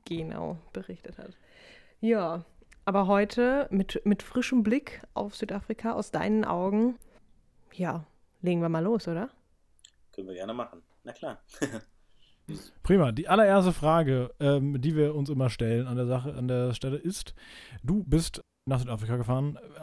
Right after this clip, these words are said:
Speaker 3: Wie kam es dazu? Also wieso hast du dir gedacht, hey, wo möchte ich hin? Ich möchte nach Südafrika. Wie kam es zu diesem Gedankengang?
Speaker 2: Es war eine Empfehlung von Freunden,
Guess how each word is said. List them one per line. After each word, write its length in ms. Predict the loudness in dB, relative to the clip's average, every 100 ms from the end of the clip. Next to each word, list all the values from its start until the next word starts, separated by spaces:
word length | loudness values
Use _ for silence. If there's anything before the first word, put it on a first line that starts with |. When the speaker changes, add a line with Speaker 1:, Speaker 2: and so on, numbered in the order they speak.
| -2
Speaker 3:
Wie 160 | 0 6
kam 240 | 6 6
es 40 |
dazu? 320 | 4 0 -6 -8
Also 200 | -4 -2
wieso 180 | 2
hast 140 | 2 2
du 40 |
dir 60 | 0
gedacht, 260 | 0 0
hey, 240 | 0 0 -2
wo 240 | -6 0 2
möchte 240 | 2 2
ich 60 | 0
hin? 180 | 0 -2
Ich 180 | -4 0
möchte 80 | 0
nach 120 | 0
Südafrika. 560 | -2 -6 -4 -2 -4 -8 _ _ _ _ _ _
Wie 80 | -2
kam 220 | 4 4
es 80 | 2
zu 80 | 0
diesem 160 | 0 0
Gedankengang? 480 | 0 -2 -6 -10 -14 -20 -20 -20 _ _ -16 -2
Speaker 2:
Es 200 | 0 0
war 280 | -4 -4
eine 260 | -4 -6 -10
Empfehlung 480 | -12 -8 -6 -6 -10
von 140 | -16
Freunden, 500 | -6 -4 -4 -8 -20